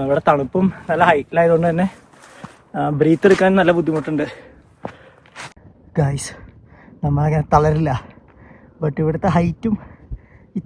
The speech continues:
തണുപ്പും നമ്മളെ തളർത്താൻ നോക്കുന്നു. എൻ്റെ പൊന്നോ, ശ്വാസം കിട്ടില്ല. ഗൈസ്, കുറച്ച് പേര് ഇങ്ങോട്ടേക്ക് ഇറങ്ങി വരുന്നുണ്ട്, നമ്മളങ്ങോട്ടേക്ക് കയറിക്കൊണ്ടേയിരിക്കുന്നു. ഇവിടെ ഇനി എന്തോരം വഴിയുണ്ടോ, നമ്മളതെല്ലാം,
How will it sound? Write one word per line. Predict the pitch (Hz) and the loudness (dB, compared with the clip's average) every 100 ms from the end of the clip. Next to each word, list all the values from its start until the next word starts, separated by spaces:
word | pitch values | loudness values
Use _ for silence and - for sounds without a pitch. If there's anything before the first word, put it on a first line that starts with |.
| 170 | -2
തണുപ്പും | 165 165 240 226 - _ - _ _ _ - - - | -2 -2 0 -2 -4 _ -20 _ _ _ -20 -16 -6
നമ്മളെ | 147 160 - | -2 0 0
തളർത്താൻ | 160 156 185 175 | 0 0 0 0
നോക്കുന്നു. | 147 - 139 139 - _ _ _ - - - _ _ - | -4 -4 -4 -4 -10 _ _ _ -20 -20 -20 _ _ -4
എൻ്റെ | 147 170 | 2 4
പൊന്നോ, | 180 160 175 214 190 120 - - | 6 6 6 6 4 0 -10 -8
ശ്വാസം | 160 139 175 | -6 -2 0
കിട്ടില്ല. | 170 165 147 - - _ _ - - - - - - - - - - | 0 -2 -6 -10 -20 _ _ -20 -20 -20 -20 -20 -20 -20 -20 -8 -2
ഗൈസ്, | 139 131 - | 0 0 -2
കുറച്ച് | 135 127 - | -2 -2 2
പേര് | 147 139 | 4 6
ഇങ്ങോട്ടേക്ക് | 139 131 135 147 139 | 4 4 2 2 2
ഇറങ്ങി | 127 156 | 4 4
വരുന്നുണ്ട്, | 143 135 120 127 - - - - - - - | 4 4 4 2 -4 -14 -20 -20 -20 -20 -12
നമ്മളങ്ങോട്ടേക്ക് | - 170 208 180 165 - | -2 2 4 4 2 2
കയറിക്കൊണ്ടേയിരിക്കുന്നു. | 139 131 143 135 151 131 123 120 113 - - _ - - - - - _ _ _ - - _ _ _ - | 2 2 2 4 4 2 0 0 0 -8 -20 _ -20 -20 -20 -20 -20 _ _ _ -20 -20 _ _ _ 0
ഇവിടെ | 160 151 | 4 4
ഇനി | 165 156 | 4 2
എന്തോരം | 135 170 | 2 2
വഴിയുണ്ടോ, | 190 139 135 127 - - _ - - _ 135 | 2 0 -2 -4 -8 -20 _ -20 -20 _ -6
നമ്മളതെല്ലാം, | 139 147 139 147 | -2 -2 -4 -4